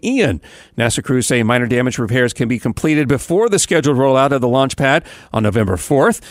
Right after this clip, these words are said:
with the next launch window expected to open up at twelve oh seven A M Monday, November fourteenth.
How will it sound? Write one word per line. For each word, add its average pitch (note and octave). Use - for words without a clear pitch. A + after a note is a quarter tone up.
with A#2
the B2
next E3
launch C#3+
window F3
expected D#3
to D#3
open D3+
up D#3+
at B2+
twelve G#3
oh E3+
seven D#3+
A D3+
M C#3+
Monday, E3+
November D3+
fourteenth. D#3+